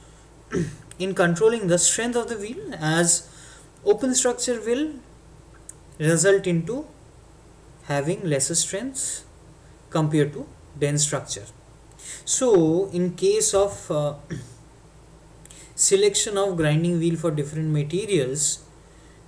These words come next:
we may consider this grinding wheel grade and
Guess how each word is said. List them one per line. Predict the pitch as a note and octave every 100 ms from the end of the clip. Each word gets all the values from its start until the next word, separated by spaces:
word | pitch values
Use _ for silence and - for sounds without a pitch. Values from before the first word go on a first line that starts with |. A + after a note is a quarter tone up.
| - - - -
we | C#3 C3+ G#3
may | A3 F#3 G#3+
consider | A#3 A3 - A#3 D#3 C#3+ E3 - - - - - -
this | D#3+ - - - - - D3
grinding | C#3+ D3 D#3 E3
wheel | D3+ D3 C3+
grade | - D3+ G3 D#3+ - - - - - - -
and | C#3+ D3+ F3 A#3